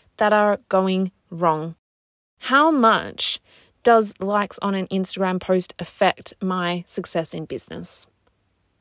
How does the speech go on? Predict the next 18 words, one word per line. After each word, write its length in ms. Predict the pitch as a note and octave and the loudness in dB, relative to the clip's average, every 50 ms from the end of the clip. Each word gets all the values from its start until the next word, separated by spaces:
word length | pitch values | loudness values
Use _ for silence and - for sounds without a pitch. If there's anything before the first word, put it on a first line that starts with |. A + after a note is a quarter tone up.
| _ _ _ _ _ _ _ _ _ _ | _ _ _ _ _ _ _ _ _ _
It 160 | - A#3+ F3 - | -4 -4 -2 0
doesn't. 580 | G3 E3+ E3 - C3+ - - - - - - _ _ _ _ _ _ _ _ _ _ _ _ | 0 0 0 -2 -6 -10 -14 -16 -16 -16 -16 _ _ _ _ _ _ _ _ _ _ _ _
How 180 | - - E4 E4+ | 0 2 4 6
much 500 | D#4+ D#4+ E4+ E4 A#3+ G#3+ G#3+ - - - - - - _ _ | 6 6 6 6 4 2 0 -4 -8 -8 -10 -16 -20 _ _
does 180 | C4 B3 A#3 | 2 4 4
engagement 760 | B3 B3 A#3 G#3+ A3 A3 B3+ B3+ B3+ B3+ A#3+ A3+ A3 - - - - - _ _ - | 4 4 4 4 4 2 2 2 0 0 0 0 0 -4 -10 -16 -20 -20 _ _ -2
on 160 | A3 A3+ A3+ | 0 0 0
social 400 | - - A#3 A3+ G#3+ - A3+ G#3+ | 0 0 0 0 0 0 0 0
media 540 | A3 A#3 C4 C4 B3 A3 G3+ G3 F#3+ F#3+ - - _ _ _ - | 2 2 2 4 4 4 4 4 0 -4 -6 -12 _ _ _ -10
affect 380 | G#3+ - - - A#3+ A3+ - | -10 -6 0 0 0 0 0
my 160 | A3+ A3+ G#3+ G#3 | -2 0 0 2
ability 760 | G#3+ G#3 F#3 - B3 C4+ C#4 B3+ A#3 G#3 G3+ G3+ G3 F#3+ - _ _ _ | 0 0 0 2 2 4 6 6 4 4 2 0 -2 -4 -6 _ _ _
to 120 | - B3 G3+ | -6 -6 -6
provide 420 | - G3+ F#3+ G3+ G3+ G#3 G3+ G3 | -6 -4 0 2 2 4 2 2
value 520 | F3+ F3+ G3 G3+ G#3+ G#3+ G3+ F#3 F#3 F#3 F3 | 0 0 2 2 2 2 0 0 -2 -2 -4
from 260 | - - G3+ F#3+ F#3+ | -4 -4 -2 -2 -2
my 140 | F#3+ F#3+ F#3+ | -2 -4 -6
clients 800 | - - - F3+ E3 C#3+ C3 - - - - - - - - | -8 -4 -4 -4 -4 -4 -8 -12 -10 -6 -4 -4 -2 -4 -6